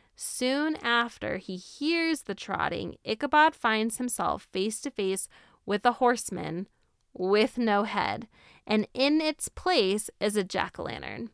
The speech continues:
The dark figure desires Ichabod's head and chases him across the old church bridge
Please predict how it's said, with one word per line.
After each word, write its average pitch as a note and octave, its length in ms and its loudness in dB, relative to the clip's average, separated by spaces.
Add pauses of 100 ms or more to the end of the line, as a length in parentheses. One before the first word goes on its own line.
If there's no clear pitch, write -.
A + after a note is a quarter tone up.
(480)
The G#3+ 100 2 (100)
dark A3+ 320 4
figure F3+ 640 -2
desires G3+ 840 0
Ichabod's G#3 640 -2
head - 540 -2
and G3+ 200 -2
chases C#4+ 540 -4
him F#3 320 -4
across F#3+ 460 0
the F#3 260 -6
old G3 320 0 (140)
church - 400 -6
bridge - 440 -6